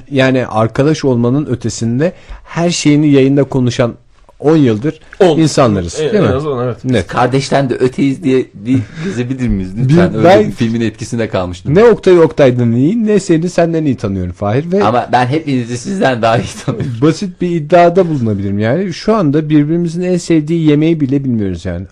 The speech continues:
Speaker 1: Ortaokul arkadaşlarının anket
Speaker 2: Ama
Speaker 1: defteri
Speaker 2: işte
Speaker 1: var çünkü.
Speaker 2: gerçek, gerçek eşler böyle zaten. Yani eğer bir t-, televizyon programına katılmaya, e, düşünmüyorsak ve bunun için çalışmıyorsak gerçek eşler de bir, bir, "En sevdiğin renk ne acaba?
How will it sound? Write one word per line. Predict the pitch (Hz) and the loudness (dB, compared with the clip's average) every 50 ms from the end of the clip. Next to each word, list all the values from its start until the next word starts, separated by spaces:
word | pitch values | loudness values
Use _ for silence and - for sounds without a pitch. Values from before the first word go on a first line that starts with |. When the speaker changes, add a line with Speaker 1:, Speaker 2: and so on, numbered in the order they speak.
| _ _ - | _ _ -8
Speaker 1:
Ortaokul | 110 123 123 120 123 160 151 135 135 131 123 - - _ _ - - _ _ - _ - | -4 -4 -2 -2 0 -2 -2 -2 -2 -4 -6 -6 -8 _ _ -20 -20 _ _ -20 _ 0
arkadaşlarının | 117 120 120 - 127 113 113 110 107 - 123 123 143 - | 0 0 2 2 0 0 0 0 0 0 0 0 2 2
anket | 120 127 123 120 - 160 | 2 2 2 4 2 2
Speaker 2:
Ama | - 196 | 4 4
Speaker 1:
defteri | 139 123 - 127 117 | 2 2 2 2 2
Speaker 2:
işte | 110 110 107 | 2 4 2
Speaker 1:
var | 104 - | 2 0
çünkü. | - 131 151 165 175 | 0 0 2 2 2
Speaker 2:
gerçek, | 147 175 226 226 - - | 2 0 -2 -6 -8 -6
gerçek | 156 175 170 170 - 233 214 160 | -2 -2 -2 -2 -4 -8 -10 -8
eşler | 190 185 180 - - 208 208 190 185 | -6 -8 -6 -6 -4 -4 -4 -2 0
böyle | 202 214 226 220 196 | 0 0 0 -2 -4
zaten. | 175 170 165 160 - 190 196 196 _ _ _ _ _ _ _ - | -4 -4 -4 -4 -6 -12 -16 -16 _ _ _ _ _ _ _ -4
Yani | 151 160 170 170 170 | -2 -2 -2 -2 -2
eğer | 147 175 185 190 190 175 | -2 0 0 0 0 -2
bir | 180 196 190 - - 123 - _ _ _ _ _ | -4 -6 -8 -8 -12 -16 -20 _ _ _ _ _
t-, | - - 135 139 135 - | -20 -20 -20 -20 -18 -8
televizyon | - 170 170 185 180 156 196 220 190 | -4 -2 -2 -2 -2 -4 -6 -8 -6
programına | - 185 180 170 170 180 180 180 180 175 175 170 170 - - _ _ | -6 -4 -4 -4 -4 -4 -6 -4 -4 -2 -2 -2 -2 -4 -8 _ _
katılmaya, | - 160 170 165 - 180 175 180 180 180 180 180 180 165 - - - - - _ _ _ - | -6 -6 -6 -4 -4 -6 -6 -4 -6 -4 -4 -4 -4 -6 -8 -12 -20 -20 -20 _ _ _ -12
e, | 135 135 135 - 147 123 | -12 -10 -10 -10 -10 -8
düşünmüyorsak | 135 160 160 - 233 233 185 151 143 - 202 208 - - _ _ - | -8 -8 -6 -6 -6 -4 -4 -4 -4 -4 -6 -10 -10 -12 _ _ -6
ve | 165 170 151 | -6 -4 -4
bunun | 180 202 196 | -4 -6 -6
için | 185 - 190 | -6 -8 -10
çalışmıyorsak | - - 185 196 196 185 - 165 151 139 - 180 170 156 | -8 -6 -4 -4 -4 -6 -8 -8 -10 -8 -10 -10 -4 -2
gerçek | 180 185 185 - 226 214 247 | 0 0 0 -2 -6 -6 -6
eşler | 240 196 - - 220 208 190 160 | -6 -6 -6 -4 -4 -4 -4 -4
de | 160 160 156 - - - - - | -8 -12 -12 -16 -20 -20 -16 -10
bir, | - 165 165 127 | -8 -8 -8 -8
bir, | 92 - _ _ _ _ _ _ _ _ _ _ - | -12 -20 _ _ _ _ _ _ _ _ _ _ -12
"En | 131 139 139 | -10 -10 -10
sevdiğin | 143 - 143 139 143 156 151 147 147 143 | -10 -10 -12 -12 -10 -8 -8 -6 -6 -6
renk | 147 156 151 - | -6 -8 -8 -10
ne | 147 131 | -12 -12
acaba? | 117 117 - - - 95 | -10 -10 -12 -12 -14 -16